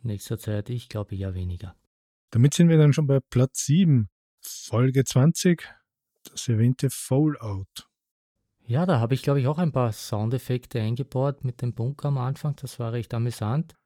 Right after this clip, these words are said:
Speaker 2: Stimmt.
Speaker 1: Genau mit dieser Fake-Werbung. Ja, vielleicht gibt's ja nächstes Jahr eine Fortsetzung mit den Erweiterungen.
Speaker 2: Ja, falls nicht, es müsste jetzt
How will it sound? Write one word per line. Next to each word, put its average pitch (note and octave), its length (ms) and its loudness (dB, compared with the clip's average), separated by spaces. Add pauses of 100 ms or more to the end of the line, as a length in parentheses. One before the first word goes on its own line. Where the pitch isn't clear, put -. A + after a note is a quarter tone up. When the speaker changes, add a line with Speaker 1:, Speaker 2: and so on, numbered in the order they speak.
(120)
Speaker 2:
Stimmt. - 680 -6 (300)
Speaker 1:
Genau G#2 280 -4
mit A#2+ 260 -2
dieser A2+ 360 -6
Fake-Werbung. A2+ 1400 -6 (400)
Ja, F#3+ 160 4
vielleicht F#3 280 4
gibt's - 200 0
ja F3+ 80 6
nächstes C#3 320 2
Jahr D3 300 2
eine C#3 180 -2
Fortsetzung C#3 680 -2
mit B2 200 -6
den B2+ 220 -2
Erweiterungen. A2 680 -2 (500)
Speaker 2:
Ja, D#3 200 4
falls A2+ 400 0
nicht, C3 460 -2
es - 200 -12
müsste B2+ 340 -2
jetzt - 420 -6